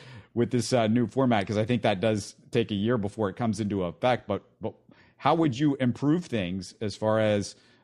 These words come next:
uh, making the games more valuable? Is there, is there a way to do this? Because, you know, owners don't want less games, although I find it ironic that I've heard that, oh, the owners like the fact that there's no April 'cause they lose their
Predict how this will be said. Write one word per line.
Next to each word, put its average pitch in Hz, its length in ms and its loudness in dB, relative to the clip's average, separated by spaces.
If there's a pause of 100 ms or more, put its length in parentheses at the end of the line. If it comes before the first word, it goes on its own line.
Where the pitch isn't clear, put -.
uh, 113 180 2
making 123 340 0
the 127 80 2
games 113 320 0
more 107 180 0
valuable? 87 640 -4
Is 107 160 -6
there, 120 180 2
is 110 200 -4
there 127 80 2
a 123 80 2
way 123 160 2
to 120 80 2
do 131 260 2
this? 120 320 0 (400)
Because, 120 320 0
you 139 140 0
know, 143 220 2
owners 117 440 0 (120)
don't 131 200 2
want 123 220 0
less 110 220 0
games, 151 580 0 (120)
although 127 260 2
I 131 80 4
find 143 240 2
it 156 80 -2
ironic 165 500 0
that 123 260 2 (400)
I've 127 140 2
heard 160 200 4
that, 147 200 2
oh, 160 140 2
the 151 160 2
owners 190 320 -4
like 165 200 2
the 226 80 -4
fact 113 300 0
that 110 140 -4
there's 123 200 -2
no 123 360 0
April 127 280 -2
'cause 156 200 -2
they 156 140 0
lose 160 280 0
their 160 300 -2